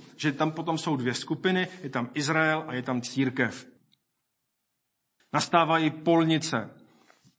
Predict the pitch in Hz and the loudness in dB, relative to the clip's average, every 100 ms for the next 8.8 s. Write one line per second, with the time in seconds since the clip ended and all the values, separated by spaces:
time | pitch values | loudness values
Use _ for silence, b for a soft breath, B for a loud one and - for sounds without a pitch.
0 | _ _ - 139 135 - 190 202 196 170 | _ _ 4 4 4 4 4 4 4 2
1 | - 156 175 170 135 113 107 B B - | 2 0 2 4 4 4 -4 B B 0
2 | 160 165 170 170 160 151 180 - - 190 | 2 4 2 4 4 4 2 -2 2 4
3 | 185 185 180 - 143 170 170 139 156 156 | 4 0 -4 0 4 6 6 6 4 4
4 | - 131 104 185 190 190 196 143 151 156 | -4 -4 4 4 6 2 4 2 2 2
5 | 156 - 165 151 - 156 151 - 135 110 | 0 0 2 2 4 2 2 0 -4 -6
6 | B B B - 151 151 147 147 151 - | B B B -6 0 2 4 2 2 4
7 | 170 185 202 190 165 - 156 151 143 147 | 6 6 4 2 -2 0 0 0 0 -2
8 | - 151 - 127 135 135 170 | -4 -6 -4 -2 0 2 2